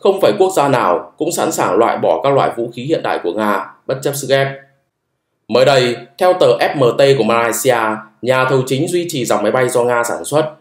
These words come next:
trong không quân Malaysia tuyên bố các chiến đấu cơ Su ba mươi M K M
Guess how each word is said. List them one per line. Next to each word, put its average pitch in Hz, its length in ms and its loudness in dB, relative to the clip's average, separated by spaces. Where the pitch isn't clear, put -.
trong 131 180 2
không 135 200 -2
quân 131 180 2
Malaysia 120 480 0
tuyên 113 160 -2
bố 110 340 2
các 160 140 0
chiến 151 120 2
đấu 131 180 2
cơ 147 140 4
Su 143 180 -2
ba 143 120 2
mươi 139 180 0
M 127 100 2
K 110 160 -2
M 107 60 0